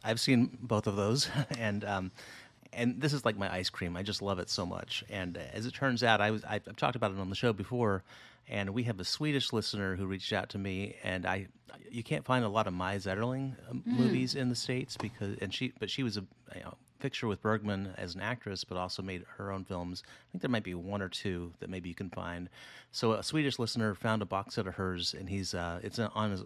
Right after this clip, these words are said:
Speaker 1: its way from Sweden. So I might, I don't know how long that takes, but one day it'll get here. Um, so, and, um, and yeah, I've seen, uh, Journeys Through French Cinema. I made the mistake, uh, and of course that's, that's like, like my favorite ice cream. I, I,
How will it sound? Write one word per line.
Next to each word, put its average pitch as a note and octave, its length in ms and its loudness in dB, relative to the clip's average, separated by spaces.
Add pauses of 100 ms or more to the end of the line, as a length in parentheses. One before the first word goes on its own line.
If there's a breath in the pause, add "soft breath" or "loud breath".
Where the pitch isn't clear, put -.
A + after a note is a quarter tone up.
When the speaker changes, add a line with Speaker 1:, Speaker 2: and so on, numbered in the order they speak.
(140)
Speaker 1:
its - 140 -12
way G2 100 0
from F2 180 -6
Sweden. F2+ 540 -6
So D#2+ 260 -6
I F2 80 -8 (180)
might, G#2 200 -2
I A2 60 -2
don't A2 120 0
know G2 60 2
how F#2+ 160 0
long F2+ 180 0
that E2+ 140 -6
takes, - 280 -10
but - 160 -10 (160)
one A#2 180 -2
day G2+ 140 2
it'll E2+ 100 -4
get F2+ 180 -8
here. - 200 -12 (720 loud breath)
Um, - 320 -2 (100)
so, G#2 340 2
and, A#2+ 300 4
um, A#2+ 280 2 (100)
and B2 160 0
yeah, B2+ 160 2 (180)
I've A2 180 -4
seen, B2 260 4
uh, G#2+ 180 2
Journeys C3 320 4
Through C3+ 80 0
French B2+ 260 0
Cinema. B2+ 340 2 (320 loud breath)
I D#3 80 -4
made F3 160 0
the D3 60 -2
mistake, A#2 460 -2
uh, - 80 -12 (160)
and A2 80 -4
of F#2+ 80 -12
course A2+ 200 -2
that's, - 280 0 (260)
that's - 280 -2
like, F#2+ 220 -2 (260)
like G2 120 -4
my G#2 120 -2
favorite G2 340 0
ice D#2+ 180 -2
cream. D#2+ 280 -8
I, G2 60 -4
I, A#2+ 220 -12